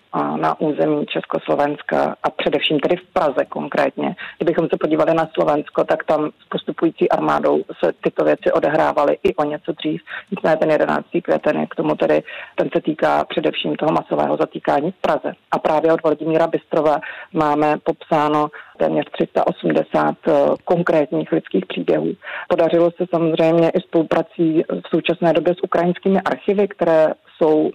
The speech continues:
mimořádně otevřené v posledních letech dopátrat i další osudy. Takže předpokládáme, že zhruba se může hovořit asi o pěti stech, eh, osob, z nichž velká část byla skutečně v té době občany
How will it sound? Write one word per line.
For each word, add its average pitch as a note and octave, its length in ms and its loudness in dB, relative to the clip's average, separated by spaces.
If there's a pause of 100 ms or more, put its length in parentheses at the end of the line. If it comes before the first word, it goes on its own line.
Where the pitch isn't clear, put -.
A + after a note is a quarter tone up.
mimořádně E3 580 2
otevřené F3 640 0 (420)
v - 100 -8
posledních E3 520 0
letech D#3 440 2 (180)
dopátrat D3+ 600 0 (160)
i E3 120 2
další C#3 400 -2
osudy. D#3 460 0 (340)
Takže D#3+ 200 -2
předpokládáme, D#3 960 0
že E3+ 140 -2
zhruba E3+ 600 0 (340)
se D#3 220 2
může F3 300 2
hovořit D3 420 0 (100)
asi D#3+ 360 0
o D#3+ 140 -2
pěti D#3+ 480 -2
stech, D3 340 -2
eh, D#3+ 60 4 (800)
osob, F3+ 380 0 (280)
z - 40 -8
nichž D3+ 220 0 (220)
velká E3 340 0
část D#3 400 -2
byla D#3 340 2 (100)
skutečně - 480 -6
v - 40 -18
té D#3 180 0
době D#3+ 240 0
občany D3 520 -4